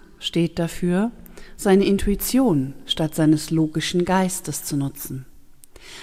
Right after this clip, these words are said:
Aber genauso sehr steht er dafür, die Dunkelheit zu ergründen, statt immer nur das Licht zu suchen. Das Licht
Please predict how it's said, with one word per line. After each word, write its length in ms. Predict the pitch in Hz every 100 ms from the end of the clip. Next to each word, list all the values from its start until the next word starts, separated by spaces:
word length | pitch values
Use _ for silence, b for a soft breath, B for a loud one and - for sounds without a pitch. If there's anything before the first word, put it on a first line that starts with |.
| B
Aber 260 | 180 175 180
genauso 600 | 175 143 131 143 170 185
sehr 340 | 180 190 202 214
steht 260 | 196 160
er 80 | 151
dafür, 640 | 143 139 151 - 170 196 - b b b b -
die 120 | 202
Dunkelheit 680 | 190 208 214 226 202 202 208
zu 140 | -
ergründen, 840 | 214 202 - 196 190 170 - 131 131 - - -
statt 360 | - - 151 - -
immer 320 | 170 185 226 208
nur 480 | 151 143 147 151 -
das 220 | - 185 208
Licht 500 | 214 - - - -
zu 140 | 147
suchen. 480 | - 139 - - - - - - - - _ _ _ B B B B B B -
Das 220 | 240 214
Licht 560 | 185 202 302 - -